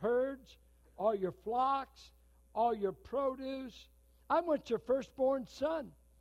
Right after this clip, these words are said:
Every firstborn son, they had to pay a ransom fee at the temple to get 'em back. Because God said, "Hey, I spared your firstborn sons down in Egypt. So you gotta buy 'em back."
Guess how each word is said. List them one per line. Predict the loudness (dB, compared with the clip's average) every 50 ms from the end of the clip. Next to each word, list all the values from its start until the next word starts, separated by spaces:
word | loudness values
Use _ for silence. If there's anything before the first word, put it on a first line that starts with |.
| _ _ _ _ _ _ -6
Every | -4 -4 -4 -4 -6 -8 -6
firstborn | -6 -6 -6 -6 -8 -6 -4 -4 -4 -4 -8
son, | -10 -10 -6 -6 -4 -4 -4 -6 -8 -10 -16 _ _ _ _
they | -6 -4 -2 -2
had | -2 -2 -4 -4
to | -4 -6
pay | -6 -4 -6 -2 0 0 0 0
a | -2 -4 -4
ransom | -4 -4 -4 -2 -2 -2 -4 -4 -6 -8 -8 -8 -8 -10 _ -2
fee | -2 0 0 -2 -4 -8 -10 _ _ _ _ _ _ 0
at | 0 0 0 0
the | -4 -4
temple | -2 -2 0 2 2 0 0 -4 -4 -4 -6 -8 -14 -12 _
to | -4 -4
get | 0 4 4 4 4
'em | 2 -4 -4
back. | -2 -2 -2 -2 -4 -6 -8 -14 _ _ _ _ _ _ _ _ _ _ _
Because | -4 2 2 2 2 2
God | 0 0 2 2 0 -2 -2
said, | 0 0 2 4 4
"Hey, | 4 4 4 4 2 0 -4 -10 -18 -12 -6
I | -4 -4
spared | -4 -6 -8 -4 -2 0 0 0 -2 -4 -4
your | -2 -2 -2
firstborn | -2 -2 -4 -4 -4 -6 -10 -8 -6 -6 -6 -6 -8
sons | -12 -12 -10 -8 -8 -8 -8 -10 -12 -12
down | -10 -8 -6 -6 -6
in | -8 -6 -6
Egypt. | -4 -4 -4 -4 -6 -8 -8 -8 _ _ _ _ _ _ _ _ _ _ _ _ -4
So | -2 0 0 0 -2 -4 -10 _ _ _ _ _ _ _ _ _
you | -8 -6
gotta | -2 0 0 0 0
buy | -2 -2 -2 0 0 -2 -4
'em | -4 -4
back." | -2 -2 0 0 -2 -2 -4